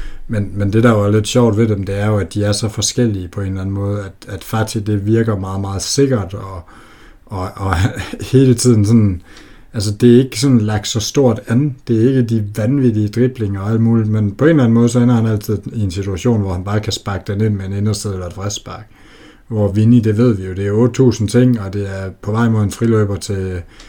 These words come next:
til et hattrick, at så vælger han at loppe den. <laughs> Altså, det, det er sådan, det hele er jo lagt stort an, og, og, og det er så forskelligt. Øhm, så, så det er jo bare et par sjove spillere, og det er jo også... Altså, jeg tror ikke, der er nogen af klubberne, der vil bytte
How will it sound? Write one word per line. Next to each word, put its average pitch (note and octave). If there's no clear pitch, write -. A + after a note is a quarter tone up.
til G#2+
et G#2
hattrick, G#2+
at F#2+
så A2+
vælger A2
han G2+
at F#2+
loppe A2+
den. F#2+
<laughs> -
Altså, A#2
det, A2
det A2
er G#2
sådan, G#2+
det A2+
hele D3+
er A2
jo G2+
lagt F#2+
stort A2
an, A2
og, G#2+
og, G#2
og G#2+
det G#2
er A2
så A#2
forskelligt. A#2
Øhm, G2+
så, -
så -
det G2
er G#2
jo A#2
bare A2
et G2+
par -
sjove A2
spillere, A2+
og G2+
det -
er F2
jo F2+
også... -
Altså, F#2
jeg G#2
tror A#2
ikke, B2
der B2
er A2+
nogen B2
af A#2+
klubberne, A#2
der G2
vil G2
bytte B2